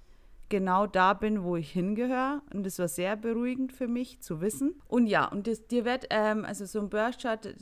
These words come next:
das ist also ein Kreis, ganz vereinfacht gesagt. Das sind, ähm, die Planeten, die stehen wiederum in so kleinen Pizzastückchen, sag ich mal. Also so muss man sich das vorstellen. Und diese Pizzastückchen sind zwölf an der Zahl.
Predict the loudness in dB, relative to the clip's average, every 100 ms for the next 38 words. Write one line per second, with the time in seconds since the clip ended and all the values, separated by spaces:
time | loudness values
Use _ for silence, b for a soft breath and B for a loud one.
0 | -10 -8 -6 -6 -4 -4 -2 -4 -2 4
1 | 6 6 0 -4 -2 -2 0 0 0 0
2 | -4 -2 -4 0 0 0 -6 -20 B B
3 | B -20 -4 -4 -2 -2 -2 -4 -2 0
4 | 2 2 -2 -6 -4 0 0 2 0 0
5 | 2 2 -2 -14 -20 _ -20 -10 -4 -4
6 | -4 -8 -8 -6 -6 -6 -2 -2 -2 -4
7 | -6 -4 -4 -4 -4 -4 -6 b -6 -2
8 | 0 0 -2 -4 2 0 0 -6 -4 -6
9 | -4 -4 -4 -6 -8 -10 -10 -12 -10 -8
10 | -8 -8 -10 -14 -16 -6 0 0 0 -2
11 | 0 0 -4 B B B -8 -4 -2 0
12 | 0 2 -2 -2 -6 -8 -10 -8 -6 -8
13 | -4 -2 -2 -2 -4 -4 -6 -4 -2 0
14 | -2